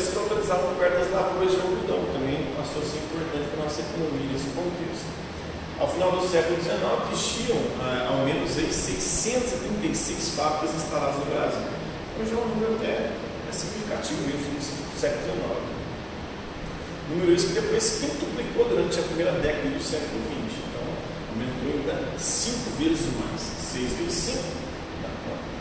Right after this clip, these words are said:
Trezentos, né? Três mil, quase quatro mil fábricas já instaladas no século vinte, na primeira década. Apesar do significativo crescimento da indústria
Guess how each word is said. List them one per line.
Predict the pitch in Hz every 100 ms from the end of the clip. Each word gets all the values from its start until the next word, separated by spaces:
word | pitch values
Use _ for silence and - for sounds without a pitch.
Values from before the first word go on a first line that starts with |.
| -
Trezentos, | - - - 160 160
né? | 170 170 - -
Três | 175 180 -
mil, | 170 - - - - - - -
quase | - -
quatro | 208 - 196
mil | 196 - 151
fábricas | 143 143 131 123 127
já |
instaladas | 127 - - - - -
no | 131 -
século | 247 - - -
vinte, | 123 143 - - - -
na | 120 -
primeira | 139 143 139
década. | 135 - - - - - - -
Apesar | - 170 196
do | 196
significativo | - - 240 - 185 - - 214
crescimento | 170 - 135 143 139
da | 131
indústria | 123 -